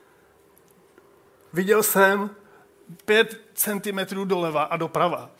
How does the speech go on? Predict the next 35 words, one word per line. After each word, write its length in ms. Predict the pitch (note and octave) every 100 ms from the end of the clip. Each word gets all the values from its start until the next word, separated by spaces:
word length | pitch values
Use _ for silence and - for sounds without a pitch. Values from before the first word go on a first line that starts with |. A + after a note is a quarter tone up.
| - -
A 60 | D3+
někdy 260 | F#3+ G3
my 120 | G3
můžeme 460 | F#3+ G3+ F#3+ F#3 E3
mít, 480 | D#3+ F#3+ F#3 F3+ - -
ať 140 | D#3+
už 100 | G3+
děláš 220 | E3+ F#3+
cokoliv 380 | - F3+ F#3+ F#3+
v 40 | F#3+
práci, 520 | E3+ E3+ - G3+ G3 - -
když 180 | D#3+ E3+
seš, 240 | G3+ F#3 -
eh, 540 | - - - E3+ E3+
jenom 320 | F#3+ G#3+ A3
v 80 | G#3+
tom, 400 | - E3+ E3+ F#3 - -
tak 180 | E3
my 100 | G3
můžeme 340 | G3+ G3+ F#3+ G3+
mít 40 |
takovýhle 420 | G3+ G#3+ G#3 G3+
pohled, 360 | G3+ G3 F3 D#3
že 100 | F#3
nás 260 | F3+ F3+ F#3+
netrápí, 840 | G3 G3+ G#3 F#3 - D#3 C#3+ D3+ - - - _ _ _ _
co 160 | - F3
ty 120 | F3+
ostatní 480 | D3+ - E3 D#3 C#3+
lidi. 280 | E3+ E3 C#3+ - - -
My 80 | D#3+
jenom 220 | F#3+ F#3+
vidíme 500 | G3 F#3 F#3 F3 E3+ - - C#3+
dopředu. 560 | D#3+ - F3+ E3 C3+ - - -
Dopředu 640 | D#3 F3 - G3+ F#3